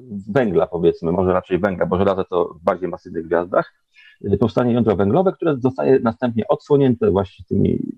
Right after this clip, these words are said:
ta otoczka zostanie odrzucona i powstanie biały karzeł, który będzie sobie po prostu stygł, aż zmieni się w tak zwanego czarnego karła, czyli taką chłodną,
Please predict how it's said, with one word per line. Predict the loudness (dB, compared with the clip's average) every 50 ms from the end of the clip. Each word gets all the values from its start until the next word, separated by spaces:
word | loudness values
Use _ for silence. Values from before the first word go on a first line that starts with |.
| _ _ _ _ _
ta | -4 -2
otoczka | -2 0 -2 -2 0 -2
zostanie | -2 -2 -2 -2 0
odrzucona | 0 0 0 -2 -2 -2 0 0 0 -2
i | -2 _ 0
powstanie | 0 0 0 2 2 4
biały | 4 6 6 4 4 2
karzeł, | 2 0 -2 -2 -2 -4 -6 _ _ _ _ _
który | 0 2 4 4 4 4 0 _ _ _
będzie | -2 0 2 2 2
sobie | 0 0 0 0 0
po | 0 0
prostu | 0 0 -2 0 -2 -4 -4
stygł, | -4 0 2 2 2 4 4 2 0 0 -4 -20 _ _ _ _ _ _ _
aż | -2 -2 -2 -2 -4 -14 -10 -6
zmieni | -2 2 2 2 2 2 2
się | 2 0
w | 0
tak | 0 -2 -2
zwanego | -2 0 0 0 0
czarnego | 0 0 -2 -2 0 0 -2 0
karła, | 0 0 -2 -2 -2 -2 -4 -6 _ _ _ _
czyli | _ -6 -6 -4
taką | -2 0 0 0
chłodną, | 0 0 0 0 0 0 0 0 0 0 -2 -4